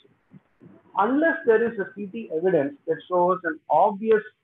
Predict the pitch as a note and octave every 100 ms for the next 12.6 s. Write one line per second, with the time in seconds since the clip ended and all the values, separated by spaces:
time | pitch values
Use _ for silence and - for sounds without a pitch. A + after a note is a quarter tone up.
0 | _ F3 G#3 G3 A3 F#3 G3 F#3+ E3 E3
1 | D3 - F3+ E3+ D#3+ D#3+ C#3+ C3+ C3+ D3+
2 | E3+ - C#3+ B2+ D3+ B2 - - _ _
3 | _ _ - F3 E3+ E3+ G3+ A3+ A3 G3
4 | F#3 F3 F#3 E3 D#3 E3+ G#3 - - _
5 | _ _ _ - C#3 C#3 E3+ G#3 G#3+ G#3+
6 | - E3+ F3 F3+ D#3+ E3 F3 D3+ C#3+ F3
7 | B3 _ _ - F#3 F3+ F#3+ F3+ D#3 D3
8 | D3 C#3+ F#3+ - - - C3+ - - -
9 | _ _ _ _ _ _ _ _ _ F3
10 | - - _ _ - D3 F#3+ A#3+ C#4 B3
11 | G3 F#3+ G#3+ A3+ _ E3 F3 D#3 F3 G3
12 | F#3 F3+ E3+ E3+ F#3+